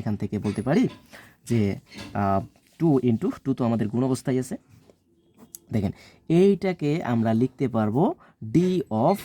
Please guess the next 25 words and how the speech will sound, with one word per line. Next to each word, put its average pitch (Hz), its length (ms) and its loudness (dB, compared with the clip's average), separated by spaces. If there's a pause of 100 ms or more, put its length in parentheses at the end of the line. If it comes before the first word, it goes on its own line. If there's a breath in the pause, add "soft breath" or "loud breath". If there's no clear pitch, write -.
(420)
y - 20 0 (180)
by 110 140 2 (240)
x, - 20 -20 (360)
অর্থাৎ 165 280 -6 (540 soft breath)
u - 20 4 (100)
by 160 120 2 (140)
v - 20 0 (320)
এর 127 80 0 (100)
যদি 120 160 -2 (100)
আমরা 110 140 0 (180)
ডিফারেন্সিয়েশন 165 600 0
করি, 143 160 -2
তাহলে 127 220 0
কিন্তু 110 220 -2
আমরা 143 140 2 (320 soft breath)
এই 143 100 4
মানটাই 120 340 0
পাবো। 104 140 -2 (100)
দেখেন, 196 200 -2 (540 loud breath)
u 180 120 6
by 156 180 2
v - 20 0 (100)
এর 131 80 2 (240)
ডিফারেন্সিয়েশন 139 540 -2
যদি 107 120 -2